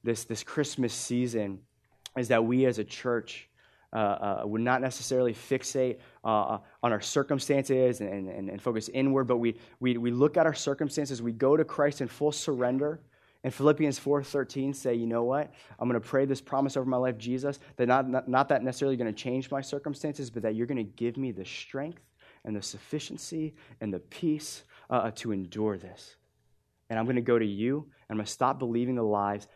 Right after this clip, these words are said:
that contentment can be found elsewhere." I'm gonna conclude with this verse we read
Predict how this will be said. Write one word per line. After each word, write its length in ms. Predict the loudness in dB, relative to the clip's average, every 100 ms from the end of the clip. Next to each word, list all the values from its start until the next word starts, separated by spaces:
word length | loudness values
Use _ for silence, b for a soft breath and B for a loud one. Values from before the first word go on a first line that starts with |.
| b
that 140 | -8
contentment 480 | -8 -10 -8 -6 -6
can 160 | -6 -8
be 80 |
found 320 | -8 -8 -8 -10
elsewhere." 480 | -14 -14 -18 -18 -20 _ _ _ _ _ _ _
I'm 80 | -2
gonna 140 | 0 -2
conclude 400 | -4 4 6 6
with 120 | 2
this 140 | -2
verse 320 | 2 2 2
we 140 | -2 2
read 340 | 6 6 4